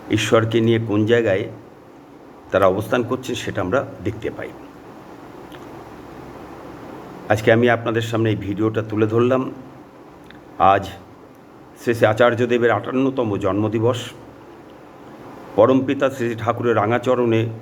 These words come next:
শ্রী শ্রী আচার্যদেবের সুস্থ সবল দীর্ঘ জীবন প্রার্থনা করি। শ্রী শ্রী আচার্যদেবের আটান্নতম আজকে শুভ জন্মদিনে তার অমৃত কথাকে স্মরণ করে আজকে আমার এই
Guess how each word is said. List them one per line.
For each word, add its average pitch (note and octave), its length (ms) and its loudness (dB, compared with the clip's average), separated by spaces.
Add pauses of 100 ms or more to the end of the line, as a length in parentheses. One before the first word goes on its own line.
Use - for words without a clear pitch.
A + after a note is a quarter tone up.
(320)
শ্রী G#2 120 -6
শ্রী G#2 120 -2
আচার্যদেবের A2 720 2
সুস্থ - 380 -6 (220)
সবল G2+ 320 0
দীর্ঘ G2+ 380 0
জীবন G2 320 0
প্রার্থনা A2+ 500 0
করি। B2+ 240 0 (1900)
শ্রী B2+ 160 4
শ্রী - 100 2
আচার্যদেবের C#3 760 4 (160)
আটান্নতম E3 640 2
আজকে A2+ 300 -2
শুভ G2+ 260 -8
জন্মদিনে A2 600 0 (1400)
তার F#2+ 200 4 (140)
অমৃত A#2 340 2
কথাকে C3 420 0
স্মরণ A2 400 2
করে G2 260 -2
আজকে G#2 340 0
আমার G2 240 2
এই F#2 140 0